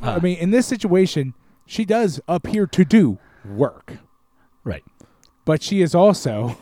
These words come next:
Speaker 2: And
Speaker 1: a
Speaker 2: to know
Speaker 1: tool
Speaker 2: what work
Speaker 1: of the,
Speaker 2: needs done.
Speaker 1: uh, uh, if,
Speaker 2: Yeah.
Speaker 1: if nothing else, a tool of the oppressor.
Speaker 2: Right, right. Yeah, you know, but that's how,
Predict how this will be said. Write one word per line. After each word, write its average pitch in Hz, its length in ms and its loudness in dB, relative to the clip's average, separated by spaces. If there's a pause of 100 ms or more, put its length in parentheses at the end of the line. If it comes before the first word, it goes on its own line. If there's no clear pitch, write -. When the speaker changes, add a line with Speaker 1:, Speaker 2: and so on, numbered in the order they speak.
(720)
Speaker 2:
And 143 180 -2
Speaker 1:
a 135 40 0
Speaker 2:
to 143 60 -2
know 139 140 0
Speaker 1:
tool 220 60 6
Speaker 2:
what 220 100 8
work 160 240 4
Speaker 1:
of 156 140 4
the, 185 80 6 (120)
Speaker 2:
needs 143 120 0
done. - 60 -12
Speaker 1:
uh, 156 200 -2 (100)
uh, 185 80 -4 (200)
if, 180 140 -2
Speaker 2:
Yeah. 185 180 -8
Speaker 1:
if 175 100 0
nothing 190 480 0
else, 165 200 -2
a 117 40 -16
tool 131 240 -4
of 98 60 -12
the 107 100 -12
oppressor. 117 520 -8 (680)
Speaker 2:
Right, 85 220 -10 (640)
right. - 160 -16 (460)
Yeah, 131 160 -10 (220)
you 208 100 -12
know, 87 160 -10 (120)
but 156 140 0
that's 160 180 0
how, 139 200 0